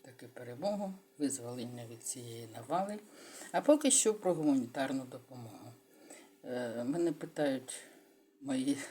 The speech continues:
глядачі, чого я не показую розпаковки. Ну, та я їх уже не показую з тих пір, як <clears throat> ми перейшли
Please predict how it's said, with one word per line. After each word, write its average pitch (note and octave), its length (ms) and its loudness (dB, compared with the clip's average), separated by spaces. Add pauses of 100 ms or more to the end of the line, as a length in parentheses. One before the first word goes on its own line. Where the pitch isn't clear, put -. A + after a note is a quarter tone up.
(140)
глядачі, C#3+ 640 -2 (880)
чого D#3 340 2
я F#3 120 2
не D3 140 4
показую D3+ 600 -2
розпаковки. - 840 -8 (1300)
Ну, A3+ 280 0
та A3+ 140 0
я G3 200 6
їх F3 200 2
уже E3 160 2
не D#3 140 6
показую B2+ 920 -2 (680)
з - 80 -6
тих D3+ 220 -4
пір, C#3 260 -4
як B2+ 360 -10 (200)
<clears throat> - 1400 -2
ми C3+ 160 2
перейшли A#2+ 640 -4